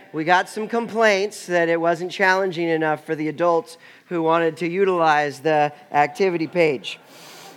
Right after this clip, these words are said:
So you see on the page, there's five questions. What is physical baptism? What does history tell us about baptism?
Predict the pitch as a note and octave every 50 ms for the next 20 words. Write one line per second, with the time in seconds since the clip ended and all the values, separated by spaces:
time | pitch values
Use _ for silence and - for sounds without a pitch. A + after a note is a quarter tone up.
0 | - - - - - - D#4 - - - - - - - - - _ _ _ _
1 | - - - - - - - _ - - B3+ B3+ A#3 F#3+ - - - G#3 G#3+ B3
2 | B3 G#3+ - - D4 D4+ C#4+ C4+ C4+ B3+ B3 G#3 - A#3 A3+ A3 A3 G3 F#3 G3
3 | F#3 - - A3+ A3 A#3 A#3+ A3 - - A3 G3+ F#3+ F#3 - - G#3 G#3+ B3 D4+
4 | F4 - - - - _ _ _ _ _ _ _ _ _ _ _ _ _ _ _
5 | _ _ _ _ - - C3+ D#3 F#3+ G#3+ C4 D4 D4 - B3+ A#3+ A#3+ A#3 A3 F#3
6 | - - - - B3+ C4+ B3+ A3 C4+ C4 - A3 G3 D3+ F3 E3 D#3 D3+ - -
7 | D#3 C#3+ C3+ E3+ G3 E4 F#4+ F4 - _ _ _ _ _ _ _ _ _ _ _
8 | _ _ _ _ _ _ _ - D3 F#3 A3 A#3 A3+ A3+ G#3+ G3 - - - C4+
9 | C#4 - - - - G#3+ G#3+ G3+ F#3+ D#3+ - - - B3 C4 B3 A#3 G3+ - -
10 | F3+ D#3 C#3+ D#3 C#3+ C3+ C3+ B2+ - B2 A2+ C#3+ C3+ C3 B2 - - C#3+ C3 A#2+
11 | C#3 E3+ G#3+ E4+ E4+